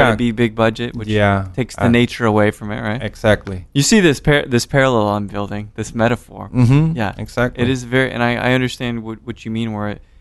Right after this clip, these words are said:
Speaker 2: you just wanna do something unique,
Speaker 1: Mm-hmm.
Speaker 2: something spontaneous, too.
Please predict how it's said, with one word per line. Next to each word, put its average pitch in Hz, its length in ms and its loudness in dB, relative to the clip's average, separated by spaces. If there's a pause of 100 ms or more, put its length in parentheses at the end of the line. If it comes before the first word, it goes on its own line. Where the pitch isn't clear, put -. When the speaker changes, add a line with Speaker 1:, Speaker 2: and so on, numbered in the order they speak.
(160)
Speaker 2:
you 127 120 -10
just 139 260 -4
wanna 135 180 -2
do 123 160 -2
something 110 580 -8 (340)
unique, 110 580 -4 (120)
Speaker 1:
Mm-hmm. 123 300 -4
Speaker 2:
something 156 320 -4
spontaneous, 139 800 -10
too. - 300 -20